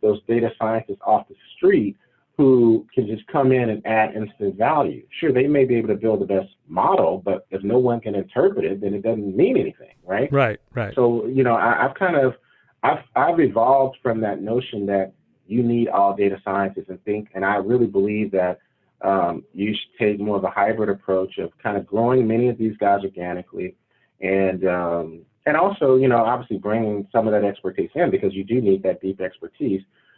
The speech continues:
Speaker 1: But I don't, I don't think I need to compete with Amazon or Facebook for data scientists. And another talent that you find,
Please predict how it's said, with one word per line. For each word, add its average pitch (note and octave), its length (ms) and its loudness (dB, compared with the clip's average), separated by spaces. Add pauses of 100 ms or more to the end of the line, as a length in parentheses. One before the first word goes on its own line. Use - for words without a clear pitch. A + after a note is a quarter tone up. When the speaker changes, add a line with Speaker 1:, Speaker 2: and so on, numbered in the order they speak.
(340)
Speaker 1:
But A#2+ 200 -2
I B2 100 2
don't, B2+ 200 0 (300)
I A#2 80 2
don't C3 180 0
think C3 140 0
I A2 80 4
need A#2 200 -2
to G#2 60 -12
compete A2 400 -6
with G2 120 -2
Amazon F#2+ 720 -2
or F2 200 -10
Facebook G#2 520 -2 (460)
for G2 140 2
data F#2+ 360 4
scientists. G2+ 580 -2 (360)
And C#3+ 140 2
another A3 300 2
talent B2+ 300 2
that G#2+ 160 -4
you A2+ 100 -14
find, A2 400 -2